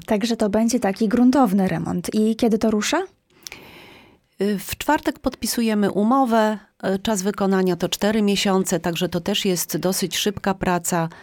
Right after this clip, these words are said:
Speaker 2: y, i szybko będzie widać jej efekty. W związku z tym pewnie trochę utrudnień będzie również w tym roku, za co już z góry przepraszam naszych zwiedzających, ale <clears throat> po
Speaker 1: Ale
Speaker 2: ubiegłym
Speaker 1: dla chcącego
Speaker 2: roku
Speaker 1: nic trudnego.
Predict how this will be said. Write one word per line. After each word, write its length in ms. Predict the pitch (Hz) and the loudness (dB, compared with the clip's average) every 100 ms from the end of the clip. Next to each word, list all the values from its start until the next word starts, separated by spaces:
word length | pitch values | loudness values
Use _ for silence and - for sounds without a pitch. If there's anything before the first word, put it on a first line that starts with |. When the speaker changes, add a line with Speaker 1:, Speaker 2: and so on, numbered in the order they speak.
| - - | -16 -6
Speaker 2:
y, 180 | 160 156 | -4 -4
i 220 | - 185 175 | -2 -2 -2
szybko 360 | - 190 170 180 | -4 -4 -2 -2
będzie 320 | 170 165 165 | 0 0 -2
widać 380 | 151 160 156 - | -2 -4 -4 -4
jej 120 | 151 | -4
efekty. 500 | - - - - - - - - - - - | -4 -6 -8 -8 -12 -12 -14 -20 -20 -14 -4
W 200 | 170 156 | -2 0
związku 400 | 180 208 - 185 | 2 0 0 -4
z 80 | - | 0
tym 180 | 202 | 0
pewnie 300 | 196 190 190 | 2 2 2
trochę 400 | 180 196 220 220 | 2 2 2 0
utrudnień 720 | - 185 - 202 196 190 180 | -2 -2 -2 -2 0 2 2
będzie 340 | 170 185 180 185 | 2 2 2 2
również 400 | 202 208 185 175 | 0 2 2 0
w 80 | - | 0
tym 200 | 175 170 | 0 2
roku, 320 | 202 196 180 | 2 0 -2
za 120 | 170 | 0
co 160 | 165 165 | 0 -2
już 200 | 160 156 | -2 -4
z 60 | |
góry 260 | 165 185 170 | -2 0 0
przepraszam 560 | - 208 196 226 190 170 | -2 -4 -2 0 2 2
naszych 300 | 160 165 151 | 0 -2 -2
zwiedzających, 800 | 160 160 165 175 208 202 175 - - - - - - _ | 0 0 2 2 0 2 0 0 -12 -12 -14 -16 -18 _
ale 540 | - 262 240 214 180 170 _ | 0 2 4 4 4 2 _
<clears throat> 240 | - 233 202 | 2 4 4
po 80 | 196 | 4
Speaker 1:
Ale 140 | 302 | 6
Speaker 2:
ubiegłym 300 | 208 233 196 | 6 6 6
Speaker 1:
dla 80 | 190 | 6
chcącego 440 | 196 220 247 277 269 | 6 6 4 4 6
Speaker 2:
roku 140 | 254 | 6
Speaker 1:
nic 240 | 269 359 | 4 2
trudnego. 720 | - 262 220 254 277 247 262 | 2 2 4 4 4 4 2